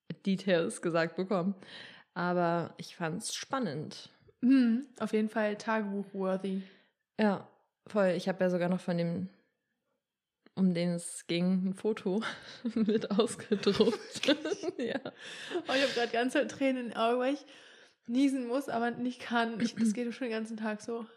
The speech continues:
Speaker 2: Ich glaub,
Speaker 1: Oh
Speaker 2: ich werd
Speaker 1: no.
Speaker 2: schon wieder erkältet.
Speaker 1: Mm, nicht so
Speaker 2: <laughs> Gut, dass ich
Speaker 1: schön.
Speaker 2: jetzt hier bin.
Speaker 1: Mhm.
Speaker 2: Äh.
Speaker 1: Nochmal schön vom Urlaub anstecken. <laughs>
Speaker 2: Nee, ich nies ja nicht.
Speaker 1: Äh, ja, okay.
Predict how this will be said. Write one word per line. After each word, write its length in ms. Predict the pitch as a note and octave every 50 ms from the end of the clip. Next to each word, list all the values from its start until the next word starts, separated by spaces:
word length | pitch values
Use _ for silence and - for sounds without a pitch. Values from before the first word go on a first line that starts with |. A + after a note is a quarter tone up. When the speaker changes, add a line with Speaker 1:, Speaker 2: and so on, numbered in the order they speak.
| - - -
Speaker 2:
Ich 80 | -
glaub, 120 | - A3 G#3
Speaker 1:
Oh 20 | G3
Speaker 2:
ich 100 | G3 F#3+
werd 120 | F#3 F#3
Speaker 1:
no. 160 | F#3 F#3+ F#3+ F#3+
Speaker 2:
schon 260 | - - C4 B3 A#3+ A#3+
wieder 180 | A#3+ A#3 A3
erkältet. 600 | G#3+ A3 A3 - - A3 A3 A3 A#3+ B3 A#3+ - - - _ _ _ _ _ _ _ _ _
Speaker 1:
Mm, 420 | - F#3+ F#3+ F#3 F3+ F3 F3+ F#3 F#3+ F#3+ _ _ _ _ _ _
nicht 180 | - F#3 F3+ -
so 40 | -
Speaker 2:
<laughs> 540 | C#5+ C5+ F4 - F#4 D#4 C4+ - - - -
Gut, 160 | D4+ D4+ D4
dass 80 | B3+
ich 60 | - -
Speaker 1:
schön. 80 | -
Speaker 2:
jetzt 180 | A#3+ A3+ - -
hier 180 | - A#3+ A3
bin. 260 | G#3+ G3+ G3+ G#3+ F#3+ F#3+
Speaker 1:
Mhm. 220 | G#3 G#3 B3+ D4 F#4+ - - _ _ _ _ _ _ - - - - - - - - - - _ - -
Speaker 2:
Äh. 220 | C4 B3+ B3+ B3+ B3 A#3 A#3 -
Speaker 1:
Nochmal 240 | A3 G#3+ G#3+ G3 G#3
schön 200 | G3+ - A3 A3 G#3+
vom 160 | G#3+ F#3+ D#3
Urlaub 260 | - F3+ F3+ F3+ F3
anstecken. 560 | - F3+ A#3+ C4 B3+ - F3+ F3 - A#3 A3+ - - B3+ A#3+ E4 - D#4+ - - - -
<laughs> 160 | G#3+ A3+ - - - - -
Speaker 2:
Nee, 100 | B3 A3+
ich 180 | G3+ A3 A3 -
nies 180 | A#3+ A#3+ A3
ja 100 | - G#3+
nicht. 260 | G#3 G#3 A3 A3 - _ _ - - - - - _ -
Speaker 1:
Äh, 300 | F#3+ F#3+ F#3 F#3 F3 - - -
ja, 200 | F#3 F3 - - - -
okay. 400 | - G3+ G3 - G3 F3 E3+ F3+